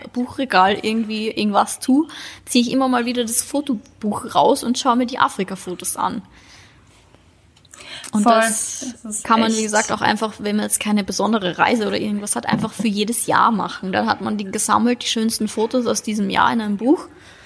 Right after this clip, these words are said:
Speaker 1: Und selbst wenn das Handy mal geschrottet wird, wär's nicht so schlimm.
Speaker 2: Apropos, ähm, noch Fotobuch, äh, vielleicht eine kleine Empfehlung für alle werdenden Mamis oder sowas.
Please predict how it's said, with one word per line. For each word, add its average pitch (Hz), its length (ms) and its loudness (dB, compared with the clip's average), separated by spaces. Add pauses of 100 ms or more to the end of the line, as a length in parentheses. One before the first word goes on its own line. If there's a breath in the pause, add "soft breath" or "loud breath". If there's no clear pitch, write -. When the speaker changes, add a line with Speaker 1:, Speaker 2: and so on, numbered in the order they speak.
(500 loud breath)
Speaker 1:
Und 220 160 4
selbst 226 220 2
wenn 226 100 -2
das 226 160 -4
Handy 233 220 6
mal 214 200 2
geschrottet 214 560 -2
wird, 202 220 -4
wär's - 220 -4
nicht - 160 -10
so - 100 -10
schlimm. - 320 -8 (960 loud breath)
Speaker 2:
Apropos, 240 800 2 (100)
ähm, 220 500 2 (120)
noch 208 340 -2
Fotobuch, 240 680 -2 (100)
äh, 113 260 2
vielleicht 214 340 -4
eine 214 240 0 (160)
kleine 220 320 2
Empfehlung 214 520 -2
für - 220 -4
alle 208 320 2
werdenden 208 540 0
Mamis 214 380 2
oder 185 200 -4
sowas. 208 420 0